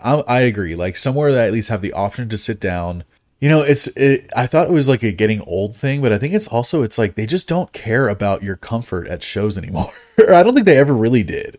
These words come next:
And it was just, like, the older I get, I just start to realize that, that I'm just like, your comfort is of no,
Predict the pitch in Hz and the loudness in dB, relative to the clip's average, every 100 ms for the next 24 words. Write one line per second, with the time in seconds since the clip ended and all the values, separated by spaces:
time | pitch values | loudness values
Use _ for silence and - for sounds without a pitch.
0 | - 120 127 123 127 143 123 110 120 135 | -2 2 2 2 2 2 2 0 2 4
1 | 117 95 104 95 92 104 101 87 90 104 | 2 2 0 -2 -2 -4 -4 -6 -2 -2
2 | 101 104 98 92 92 107 87 135 175 - | 0 -2 -2 -4 -4 -4 -2 -2 -2 -4
3 | 110 107 156 156 113 107 104 90 92 98 | -6 -2 -2 -2 -4 -4 -4 -4 -4 -2
4 | 104 107 107 | 0 0 -2